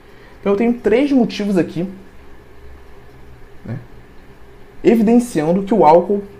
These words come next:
interfere negativamente no processo de emagrecimento,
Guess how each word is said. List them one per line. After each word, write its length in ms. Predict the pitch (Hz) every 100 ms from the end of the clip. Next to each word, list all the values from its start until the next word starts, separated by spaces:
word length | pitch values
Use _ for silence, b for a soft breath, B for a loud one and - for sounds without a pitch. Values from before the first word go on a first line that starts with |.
| -
interfere 520 | 208 220 220 208 196
negativamente 760 | 185 202 202 190 175 139 175 - B B B
no 140 | 175 196
processo 640 | 196 180 - 147 151 - -
de 140 | 135 156
emagrecimento, 720 | 160 147 - 135 104 -